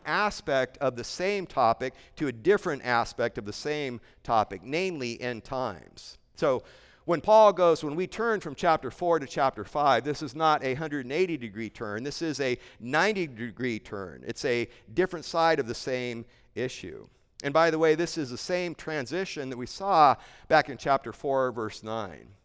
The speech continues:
Uh, this is all under the one umbrella of Paul revealing to the Thessalonians and God telling you and me, which is God's will for your life and my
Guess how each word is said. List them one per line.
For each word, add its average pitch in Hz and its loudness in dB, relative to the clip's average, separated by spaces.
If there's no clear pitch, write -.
Uh, 123 4
this 135 -8
is 127 -6
all 160 6
under 180 2
the 143 0
one 170 2
umbrella 139 4
of 113 2
Paul 160 6
revealing 156 -4
to - -10
the 123 -4
Thessalonians 123 -4
and 113 -10
God 175 4
telling 160 -4
you 131 -6
and 123 -6
me, 165 -4
which 127 -4
is 107 -8
God's 151 2
will 143 2
for - -10
your 135 -2
life 139 4
and 110 -8
my 139 -2